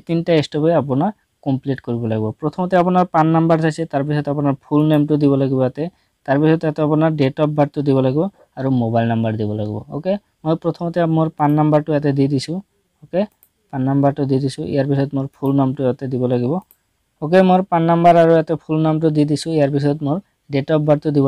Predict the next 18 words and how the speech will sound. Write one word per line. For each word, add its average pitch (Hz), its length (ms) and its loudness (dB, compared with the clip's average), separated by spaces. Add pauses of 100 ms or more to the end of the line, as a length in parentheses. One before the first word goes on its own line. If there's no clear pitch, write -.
লাগিব। 135 180 0 (340)
ইয়াৰ 139 180 2
কাৰণে 156 240 2
আপুনি 156 220 -4 (200)
ইয়াতে 151 180 -6 (200)
click 156 240 -2
কৰিও 160 300 4
দিব 151 120 6 (120)
পাৰে। 160 160 0 (100)
ইয়াৰ 135 200 0
পিছত 143 200 -2 (280)
ইয়াতে 147 240 -4
কেলেণ্ডাৰৰ 151 500 2
এটা 147 200 -2
option 143 260 -6
দেখা 135 200 -2
পাইছে 131 260 -4
এনেকুৱা, 131 280 -4